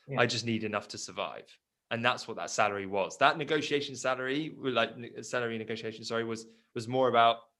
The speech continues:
Speaker 2: what can I survive on and can you guys afford it? Um, so that was kind of the conversation we had. So yeah, it was a big shift.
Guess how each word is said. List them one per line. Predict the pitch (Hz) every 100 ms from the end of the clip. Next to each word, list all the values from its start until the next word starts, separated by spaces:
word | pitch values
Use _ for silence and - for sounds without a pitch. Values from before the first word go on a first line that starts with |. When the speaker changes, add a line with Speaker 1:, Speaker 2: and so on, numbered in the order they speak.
| _ _ _ _ _
Speaker 2:
what | 127 175 139
can | 160
I |
survive | 156 147 147 143 117
on | 104 101 113 -
and | 113
can | 123
you | 117 117
guys | 117 110
afford | 117 123 104 95
it? | - _ _ _ _ _ _ _ -
Um, | 113 110 107 113
so | -
that | 123 117
was | 123
kind | 110
of | 104
the |
conversation | 101 95 98 107
we | 98
had. | 95 - - - - _ _ _ _ _ _ _ _ _ -
So | 160
yeah, | 147 117
it | 110
was | 120
a | 117
big | 156 -
shift. | 127 120 156 - -